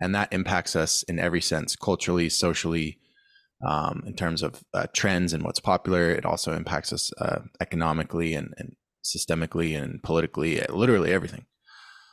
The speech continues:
So it's fascinating to study if you wanna understand this, this world. Well, you, you reference, like, do you ever feel like we went from all, like, the pendulum was crazy over here, right? Like, what we could call, like,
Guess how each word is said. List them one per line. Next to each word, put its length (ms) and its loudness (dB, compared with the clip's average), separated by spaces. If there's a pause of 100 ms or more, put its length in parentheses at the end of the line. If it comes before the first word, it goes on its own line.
(280)
So 140 6
it's 100 4
fascinating 480 6
to 40 0
study 360 6
if 120 2
you 80 2
wanna 180 4
understand 440 -2
this, 180 -2 (120)
this 200 -4
world. 440 2 (1120)
Well, 340 6 (280)
you, 280 6
you 140 6
reference, 400 4
like, 260 4
do 80 2
you 60 6
ever 140 4
feel 180 2
like 180 2
we 80 2
went 200 -2
from 180 -8 (140)
all, 320 8
like, 220 0
the 40 -6
pendulum 440 6
was 220 0
crazy 540 8
over 180 4
here, 240 2
right? 200 4
Like, 320 -4
what 280 2
we 120 4
could 120 -2
call, 200 6
like, 240 2